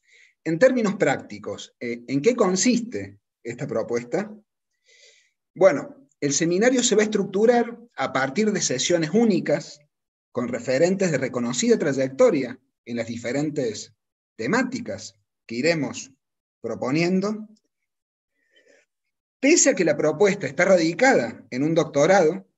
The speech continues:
y por cierto, en un doctorado muy prestigioso, es importante señalar que este nuevo espacio no solamente se orienta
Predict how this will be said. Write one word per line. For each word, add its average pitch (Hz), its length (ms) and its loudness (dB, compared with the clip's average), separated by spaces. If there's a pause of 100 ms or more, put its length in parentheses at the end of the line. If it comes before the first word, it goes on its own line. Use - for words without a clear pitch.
(720)
y 127 140 -2
por 131 180 -2
cierto, 202 600 2
en 117 140 -6
un 151 100 -2
doctorado 143 840 0 (400)
muy 185 220 2
prestigioso, 139 880 -4 (760)
es 196 100 -2
importante 208 500 4
señalar 202 460 2
que 185 80 -8
este 160 140 -4
nuevo 214 240 4
espacio 202 480 0
no 214 240 2
solamente 214 580 2
se 117 140 -6
orienta 127 580 -4